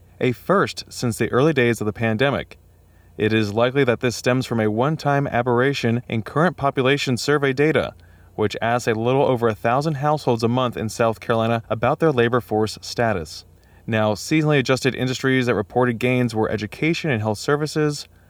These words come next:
government, professional and business services, trade, transportation and utilities, and leisure and hospitality. The manufacturing industry declined by two thousand jobs.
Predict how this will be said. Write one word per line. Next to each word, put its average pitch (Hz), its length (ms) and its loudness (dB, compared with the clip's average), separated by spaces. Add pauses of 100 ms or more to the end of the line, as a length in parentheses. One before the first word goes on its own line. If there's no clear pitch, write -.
(260)
government, 151 480 2 (420)
professional 131 500 -2
and 113 120 -2
business 135 260 0
services, 147 580 -2 (440)
trade, 131 320 0
transportation 127 640 -2
and 117 40 0
utilities, 135 580 0 (200)
and 156 400 0
leisure 143 260 -2
and 107 100 -2
hospitality. 107 680 -2 (800)
The 113 80 -2
manufacturing 131 680 0
industry 107 420 -2
declined 117 500 0
by 113 140 0
two - 220 -6
thousand 101 340 -2
jobs. 98 480 -4